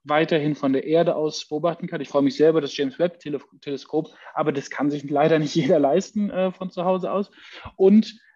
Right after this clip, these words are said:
ähm, viertens, und das ist das, was du jetzt auch gerade auch angesprochen hast und was extrem wichtig ist, dass wir gesagt haben, jeder muss, äh,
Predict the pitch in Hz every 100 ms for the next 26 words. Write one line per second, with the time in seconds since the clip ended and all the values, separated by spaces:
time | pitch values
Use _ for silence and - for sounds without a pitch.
0 | _ 175 175 175 - - 180 190 208 185
1 | 151 156 170 165 160 156 147 151 135 135
2 | 156 - 147 - 147 147 143 127 - 185
3 | 190 - 165 165 151 143 135 - - -
4 | 170 185 160 - 143 - 135 - 139 -
5 | 131 131 139 - 131 135 120 151 165 160
6 | 139 147 151 - - - _ _ 139 139